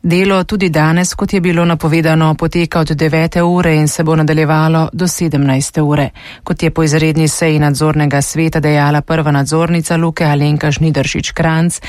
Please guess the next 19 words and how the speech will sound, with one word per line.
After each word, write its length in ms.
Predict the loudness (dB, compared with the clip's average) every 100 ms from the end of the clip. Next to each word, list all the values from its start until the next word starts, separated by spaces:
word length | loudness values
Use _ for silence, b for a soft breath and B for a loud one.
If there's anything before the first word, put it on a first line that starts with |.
| B B -2
naj 140 | 0
bi 140 | 0
uprava 540 | -2 -2 -2 0 0 -2
v 60 |
kratkem 520 | -2 -2 -2 -2 -2 -2
uspela 400 | -2 -2 -2 0
doseči 460 | -2 -2 -2 -4
troizmensko 760 | -2 0 2 2 2 0 0 -2
delo, 360 | 0 0 0 -2 b b
tako 260 | -8 -4 -2
da 120 | 0
bi 120 | -2
se 200 | -2 -2
stanje 540 | -4 -2 0 2 2 0
do 120 | -2
petka 460 | -2 -2 -2 -2
lahko 400 | 0 -2 -2 -4
povsem 520 | -2 -2 -2 0 2 2
normaliziralo. 960 | 2 2 0 0 0 0 0 -2 -4